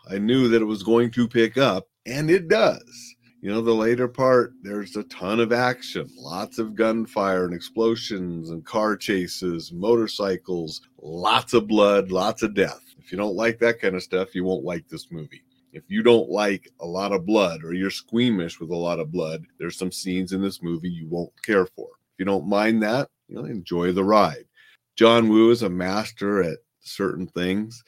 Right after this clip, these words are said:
I love how he puts some of the slow motion scenes in his action sequences. You know, it reminded me of years ago,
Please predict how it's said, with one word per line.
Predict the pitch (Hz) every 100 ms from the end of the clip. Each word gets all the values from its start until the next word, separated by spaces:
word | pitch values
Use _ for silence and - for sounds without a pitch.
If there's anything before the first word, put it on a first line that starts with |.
| -
I | 95 95
love | 90 92 104 107 104
how | - 98
he | 98 95
puts | - - 95 -
some | - 95 95
of | 85
the | 82
slow | - - 95 95 98 92
motion | 87 90 101 - - 85 76
scenes | - 92 82 67 57 58 - -
in | 95 90
his | 90 92 80 -
action | 90 90 - - 80
sequences. | - - 85 - 80 73 - - - - _ _ _ -
You | - 87
know, |
it | 78
reminded | 92 92 95 95 95 90
me | 95
of | 85 78
years | 87 107 107 92
ago, | 92 78 101 92 87